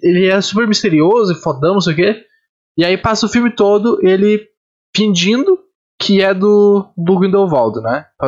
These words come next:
Fingindo que tá na, na gangue dele ali. Aí chega o momento de decisão, não é um mistério, tá ligado? Porque se o filme, <laughs> se, o único propósito desse cara é se infiltrar lá. Se ele passa o filme todo aparecendo ele infiltrado, e chega no final, ele mudou de lado,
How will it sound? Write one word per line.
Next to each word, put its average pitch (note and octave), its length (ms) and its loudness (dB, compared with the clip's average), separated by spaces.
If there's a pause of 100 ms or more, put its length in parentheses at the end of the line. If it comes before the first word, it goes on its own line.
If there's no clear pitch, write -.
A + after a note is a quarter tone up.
(120)
Fingindo D#3 360 -2
que F3+ 100 -6
tá E3 140 -2
na, D#3+ 100 -2
na E3 160 -2
gangue D3+ 300 0
dele D#3+ 200 0
ali. E3 180 0 (600)
Aí G3 120 -2
chega B3 220 -2
o A#3+ 40 2
momento G#3+ 440 0
de G#3+ 80 -4
decisão, G3+ 800 -2 (340)
não C5 220 0
é B4+ 160 0
um A4+ 40 -2
mistério, G#3 600 0
tá E3 120 -4
ligado? D3+ 240 2
Porque - 160 -2
se G4 140 -2
o F#4+ 40 -2
filme, F#4+ 260 0
<laughs> - 520 -6
se, - 240 -6 (200)
o D4+ 380 0
único A4 220 0
propósito E4 480 0
desse D4+ 200 0
cara A#3 300 -2
é B3+ 60 0
se A#3 160 -2
infiltrar C4 440 -2
lá. D3 260 0
Se - 240 -4
ele C#4+ 140 2
passa - 340 -2
o - 20 0
filme F4 340 -2
todo D4 280 2
aparecendo C4+ 480 0
ele G#3+ 160 2
infiltrado, G#3 500 -2
e D3 40 0
chega A#3+ 240 0
no - 160 0
final, A3 380 2
ele G3 160 2
mudou G3 340 2
de A3+ 120 0
lado, F#3+ 580 0